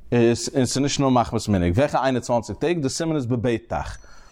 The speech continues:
בייס פסח, צוויי טייק פון פסח, ב-, צ-, צוויי טייק פון שביעית, טס איז דער נאנטע טייק פון סוכות,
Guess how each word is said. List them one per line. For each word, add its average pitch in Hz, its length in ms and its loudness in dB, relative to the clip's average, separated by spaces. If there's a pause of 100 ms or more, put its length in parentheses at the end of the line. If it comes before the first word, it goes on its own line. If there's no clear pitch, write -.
(240)
בייס 123 880 0
פסח, 117 760 -4 (120)
צוויי 127 240 0
טייק 120 200 -4
פון 101 160 -4
פסח, 139 360 -2 (520)
ב-, 120 160 4 (360)
צ-, - 220 -4
צוויי 127 280 0
טייק 117 220 -6
פון 104 80 -6
שביעית, 131 540 -2
טס 131 460 -4 (500)
איז 110 120 0
דער 113 100 2
נאנטע 127 340 0
טייק 117 320 -2
פון 104 540 -2 (680)
סוכות, - 840 0